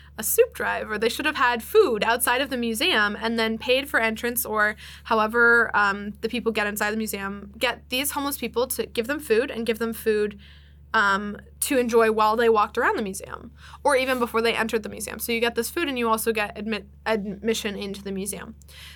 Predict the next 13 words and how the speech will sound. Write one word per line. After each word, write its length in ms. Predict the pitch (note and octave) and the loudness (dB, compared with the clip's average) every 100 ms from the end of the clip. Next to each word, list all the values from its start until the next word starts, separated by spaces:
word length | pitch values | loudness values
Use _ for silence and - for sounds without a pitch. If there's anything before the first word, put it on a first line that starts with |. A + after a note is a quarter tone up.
| - | -4
Um, 340 | A#3 A3+ A3+ - - - - - - | 2 2 0 -6 -14 -20 -20 -20 -4
in 160 | B3 A#3+ | -2 2
doing 300 | C4+ G#4 A4 | 4 4 4
so, 480 | - F#3+ G3 C4 D4+ - - | 0 -2 -2 -4 -6 -16 -10
you, 540 | A3+ B3 B3 A#3+ A3+ | -6 -2 0 2 2
um, 500 | G#3+ G3 G3 - A3+ - | 4 2 -2 -10 -14 -12
help 460 | - A#3 D#4+ - - - | -2 0 0 -4 -18 -4
the 80 | C#4 | -4
people 420 | - B3 - A#3 | -2 -4 2 2
that 120 | B3 G#3+ | 4 2
you're 100 | G3+ | -2
protesting 680 | - A3+ A#3+ G#3 - G3+ G#3 | 2 2 2 -2 -4 -10 -12
for, 480 | - - - D#4+ | -10 -8 -6 -8